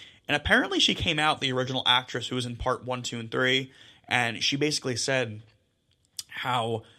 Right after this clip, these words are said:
um, it wasn't because of, they were looking for someone much younger for a different generation or something like that. It wasn't about, like, um, her not wanting to come back. 'Cause a lot of people were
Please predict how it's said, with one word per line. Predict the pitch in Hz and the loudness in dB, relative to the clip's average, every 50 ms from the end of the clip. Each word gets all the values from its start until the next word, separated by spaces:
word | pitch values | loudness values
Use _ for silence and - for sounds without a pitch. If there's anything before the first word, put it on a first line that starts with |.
| _ _ _ _ _ - | _ _ _ _ _ 0
um, | 113 113 110 107 104 110 107 - | 2 2 2 2 0 -2 -4 -6
it | 107 - - | -8 -4 -2
wasn't | 135 135 131 123 82 | -2 -2 -2 -2 -6
because | 113 120 - 143 123 120 123 | -8 -6 -4 -4 -2 -2 -2
of, | 120 123 - - 143 143 | -4 -4 -6 -4 0 4
they | 147 | 6
were | 151 | 6
looking | 156 170 165 165 | 6 4 2 -2
for | 143 151 | -2 0
someone | 143 - 151 147 139 135 | 0 2 2 0 -2 -2
much | 131 - - | -2 -2 -4
younger | 107 113 123 139 147 147 151 156 156 156 147 - - - - _ _ | -4 -4 -6 -4 0 0 2 2 0 -2 -4 -8 -18 -20 -20 _ _
for | - - 131 120 | -2 0 0 2
a | |
different | 120 123 143 139 143 139 131 | 2 0 0 -2 -2 -2 -4
generation | 131 131 127 127 123 120 123 131 127 - 147 143 | -4 -4 -2 -2 -2 -2 -2 -2 -2 0 0 -2
or | 143 | -2
something | 139 143 135 139 143 | -2 -2 -4 -4 -4
like | 143 139 135 | -4 -4 -2
that. | 147 143 - - | -2 -2 -2 -2
It | 120 117 | -2 -2
wasn't | 135 143 147 156 165 - | 0 0 0 -2 -2 -4
about, | 143 131 143 135 135 - - | -4 -2 0 0 0 0 0
like, | 127 123 120 117 - - _ _ _ _ _ _ _ _ - - | -2 -4 -4 -6 -10 -18 _ _ _ _ _ _ _ _ -10 -4
um, | - 113 113 110 110 107 107 101 101 107 - _ _ _ _ _ _ _ _ - | -2 0 2 2 0 0 -4 -8 -14 -18 -20 _ _ _ _ _ _ _ _ -18
her | - - - 156 160 156 | -12 -4 0 2 2 4
not | 151 131 - | 2 0 0
wanting | 120 127 120 117 | -2 -4 -4 -4
to | 113 117 | -6 -8
come | - 123 120 | -10 -6 -2
back. | 113 92 - | -2 -2 -2
'Cause | - - | 0 0
a | 165 | 2
lot | 190 214 | 2 2
of | 220 | 2
people | - 214 202 175 | 0 -2 0 2
were | 151 143 | 2 0